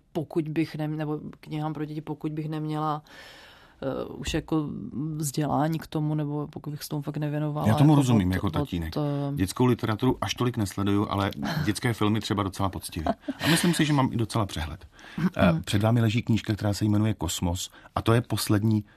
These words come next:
Speaker 2: novinka od vás.
Speaker 1: To je teď, eh, novinka. Eh, my jsme, ehm,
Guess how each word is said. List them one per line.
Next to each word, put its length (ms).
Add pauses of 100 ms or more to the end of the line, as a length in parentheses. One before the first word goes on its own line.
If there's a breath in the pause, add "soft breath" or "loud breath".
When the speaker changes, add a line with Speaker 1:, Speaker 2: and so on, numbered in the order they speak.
(140 soft breath)
Speaker 2:
novinka 460 (260)
od 140
vás. 240 (260)
Speaker 1:
To 60
je 100
teď, 300
eh, 200
novinka. 840
Eh, 320
my 120
jsme, 600
ehm, 480